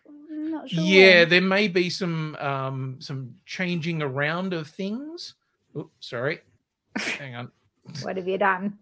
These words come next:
Speaker 2: Ah, there we go. Sorry.
Speaker 1: <laughs>
Speaker 2: I, I just wanted to go out with the clip, you know.
Speaker 1: Right.
Speaker 2: Um,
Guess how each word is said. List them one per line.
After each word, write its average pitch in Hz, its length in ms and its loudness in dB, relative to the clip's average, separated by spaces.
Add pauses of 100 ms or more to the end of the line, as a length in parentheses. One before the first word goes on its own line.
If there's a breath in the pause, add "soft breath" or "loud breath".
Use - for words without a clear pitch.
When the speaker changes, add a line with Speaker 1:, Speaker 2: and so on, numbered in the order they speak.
(140)
Speaker 2:
Ah, 160 240 8
there 139 100 8
we 127 120 4
go. 107 200 -4
Sorry. - 380 4 (240)
Speaker 1:
<laughs> - 240 -12
Speaker 2:
I, 156 160 2
I 151 100 2
just 147 160 -4
wanted 160 160 -2
to 143 60 -4
go 143 240 4
out 139 160 4
with 131 120 -2
the 135 60 -6
clip, 104 300 -12
you 135 120 -6
know. 101 140 -8 (340 loud breath)
Speaker 1:
Right. - 160 -10
Speaker 2:
Um, 165 600 2